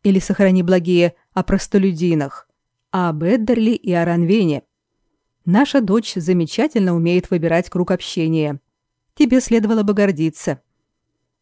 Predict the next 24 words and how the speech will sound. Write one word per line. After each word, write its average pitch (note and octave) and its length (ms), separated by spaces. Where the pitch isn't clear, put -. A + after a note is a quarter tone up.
«Гордиться?» G#3+ 1120
выдохнула F3+ 440
матушка, E3+ 580
приложила G3+ 440
на F#3 120
миг F3 200
ладони F#3+ 380
к - 60
щекам C4 500
и A#3 80
тут A3 240
же F3+ 140
отняла F3 460
их. - 340
«Дариан, G#3 760
ей A3+ 320
двенадцать, A3+ 960
она A#3+ 240
не C#4 140
может C4+ 420
выезжать. F3 760
Это B3 260
исключено». B3 720
«Почему?» G#3+ 640